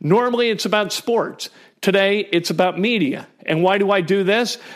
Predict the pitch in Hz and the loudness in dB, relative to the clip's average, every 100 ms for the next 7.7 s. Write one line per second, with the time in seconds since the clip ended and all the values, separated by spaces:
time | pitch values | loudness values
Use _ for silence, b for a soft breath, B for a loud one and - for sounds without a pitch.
0 | B 196 196 208 180 185 233 208 233 247 | B 0 2 2 2 0 0 2 2 2
1 | 233 262 277 240 151 - 139 - 156 131 | 2 2 2 2 2 0 -2 2 2 2
2 | 113 113 135 - 160 139 156 - 240 247 | 0 -2 -2 -4 -4 -2 -4 0 2 2
3 | 208 214 262 190 160 160 - B B B | 0 0 0 2 0 -4 -10 B B B
4 | 208 233 226 185 196 190 190 175 165 165 | 0 2 0 2 2 2 0 0 0 2
5 | 170 180 208 214 185 117 - - _ _ | 2 2 2 2 0 -2 -4 -10 _ _
6 | - 196 233 269 180 208 233 - 160 190 | 0 2 2 0 0 0 0 -2 0 2
7 | 208 - - 151 123 123 - | 0 -2 -4 -2 -2 -4 -12